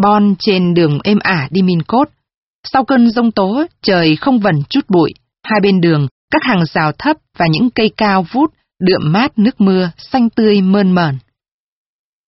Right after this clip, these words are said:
Trên cánh đồng này, Aden ạ, cách đây khoảng nửa tháng, tao đi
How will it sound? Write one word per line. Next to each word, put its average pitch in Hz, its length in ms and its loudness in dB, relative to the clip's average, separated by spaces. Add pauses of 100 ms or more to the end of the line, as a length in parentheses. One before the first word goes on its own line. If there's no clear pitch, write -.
(480)
Trên 208 280 2
cánh 214 240 0
đồng 185 200 2
này, 170 180 0 (160)
Aden 180 320 0
ạ, 160 200 -4 (120)
cách 285 120 -2
đây 202 160 2
khoảng 160 360 0
nửa 160 240 2
tháng, 190 320 -4 (320)
tao 240 100 0
đi 233 80 4